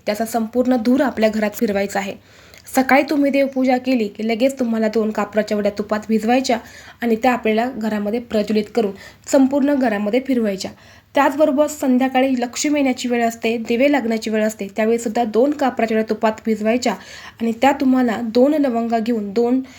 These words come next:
कापरांच्या वड्यांसोबत तुम्हाला जाळायच्या आहे. यामुळे आपल्या घरातील दोष दूर होतील, परंतु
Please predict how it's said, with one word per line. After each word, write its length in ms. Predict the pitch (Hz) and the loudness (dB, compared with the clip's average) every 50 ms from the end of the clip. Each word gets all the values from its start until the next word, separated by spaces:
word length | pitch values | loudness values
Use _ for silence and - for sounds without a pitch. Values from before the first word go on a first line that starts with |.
| - - - _ | -20 -20 -8 _
कापरांच्या 500 | - 233 226 - 240 226 233 233 240 247 | -2 -2 0 2 2 2 2 2 0 0
वड्यांसोबत 640 | 226 220 208 208 208 208 - 247 214 202 190 - - | 0 0 0 0 -2 -2 -2 -4 -4 -4 -6 -8 -6
तुम्हाला 300 | 208 214 214 196 196 208 | -4 -2 -2 -2 -2 -2
जाळायच्या 500 | 208 220 196 185 185 190 190 - 240 294 294 - | 0 2 2 2 2 0 -2 -2 -4 -4 -2 -4
आहे. 220 | 208 202 180 180 - - - - - - - _ _ - - - | -4 -4 -4 -8 -12 -14 -20 -20 -20 -20 -20 _ _ -20 -8 2
यामुळे 380 | 254 285 285 285 285 294 302 311 302 - | 4 6 6 6 6 4 4 4 2 -2
आपल्या 280 | 240 220 - 254 285 302 | -8 -8 -4 -2 -2 -2
घरातील 520 | 254 269 262 254 254 254 262 - 269 269 262 - | 0 -2 -2 -2 -2 -2 -4 -4 -6 -6 -6 -8
दोष 400 | 226 220 247 262 262 269 262 - - - | -2 2 4 4 4 4 2 -4 -8 -8
दूर 280 | 240 226 254 247 247 233 | -4 0 2 2 2 2
होतील, 320 | 226 254 247 - 233 208 208 - - | 0 -2 -2 -2 -4 -4 -4 -6 -6
परंतु 320 | 240 226 220 226 220 254 | -2 -2 -2 0 -2 -2